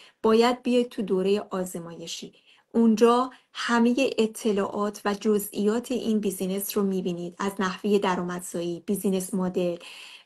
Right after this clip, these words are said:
و، اه، شرکت، اسم شرکت، تاریخچه شرکت، محصولات خوب این شرکت که برای سلامتی مفید هستن، آیزو دارن و، اه، هلت گرید هستن.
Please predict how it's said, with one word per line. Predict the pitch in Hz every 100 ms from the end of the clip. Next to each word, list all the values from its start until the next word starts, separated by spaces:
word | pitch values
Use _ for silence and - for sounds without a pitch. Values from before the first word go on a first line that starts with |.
| 190
و، | 202
اه، | 208 214 214 214 - - 202 202 - - -
شرکت، | - 254 226 202 226 208 202 196 -
اسم | 208 - - 208 - 208
شرکت، | 202 202 190 196 -
تاریخچه | 208 185 180 - 220 208
شرکت، | 208 208 196 233 196 196
محصولات | 202 - - 202 190 226 240
خوب | 226 - 277 262
این | 233 220
شرکت | - 202 190 196 190 - - -
که | -
برای | 208 196 196 220
سلامتی | 226 226 190 196 185 180 220
مفید | 196 185 214 208
هستن، | 202 202 202 196 196 _ _ -
آیزو | 208 196 185 214 214
دارن | 214 208 202 196 - - _ _ - 180
و، | 214 214 214 208 - -
اه، | 202 196
هلت | 196 220 202 -
گرید | 202 208 214
هستن. | - 185 - -